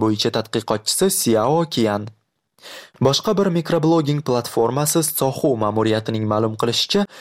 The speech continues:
tegishli ruxsatga ega bo'lmagan foydalanuvchilarga dolzarb xabarlarni yozish yoki bo'lishish taqiqlanadi. Siyosat, iqtisod, mudofaa va diplomatiya mavzulari tabu sirasiga kiritilgan. Shuningdek, partiya va mamlakat tarixini kontekstdan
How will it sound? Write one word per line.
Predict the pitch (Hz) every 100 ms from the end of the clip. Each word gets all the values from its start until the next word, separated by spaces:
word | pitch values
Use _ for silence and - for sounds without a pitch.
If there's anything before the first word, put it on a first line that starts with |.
| - -
tegishli | 127 135 202 196
ruxsatga | - 175 156 156 120
ega | 127 120
bo'lmagan | 120 117 113 120 -
foydalanuvchilarga | 120 117 117 117 110 123 123 180 143
dolzarb | 120 110 151 -
xabarlarni | 180 160 143 135 135 127
yozish | 107 104 156 -
yoki | 107 120 110
bo'lishish | 107 - 123 -
taqiqlanadi. | 117 - 123 117 110 110 110 - _ _ - - - - -
Siyosat, | 123 156 190 - 127 - -
iqtisod, | 147 - - 165 113 107 117
mudofaa | 117 117 - 117 104
va | 107
diplomatiya | 113 117 110 107 - 113 110
mavzulari | 104 117 117 170 202 -
tabu | 110 117 -
sirasiga | - 110 - 113 104
kiritilgan. | 110 113 107 113 110 _ _ - - - -
Shuningdek, | 127 131 135 139 - 123
partiya | 131 - 139 135
va | 123 120
mamlakat | 117 120 139 - 123
tarixini | 120 - 131 -
kontekstdan | 113 110 117 - 127